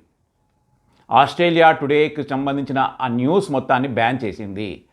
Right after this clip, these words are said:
ఆ ఇంటర్వ్యూని, ఆస్ట్రేలియాలో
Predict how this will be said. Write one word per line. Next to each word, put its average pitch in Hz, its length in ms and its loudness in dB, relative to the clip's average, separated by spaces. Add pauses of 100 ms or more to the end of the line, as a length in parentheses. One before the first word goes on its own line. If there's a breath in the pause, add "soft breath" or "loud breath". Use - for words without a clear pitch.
(340 soft breath)
ఆ 139 160 4
ఇంటర్వ్యూని, 151 680 2 (1160)
ఆస్ట్రేలియాలో 131 680 0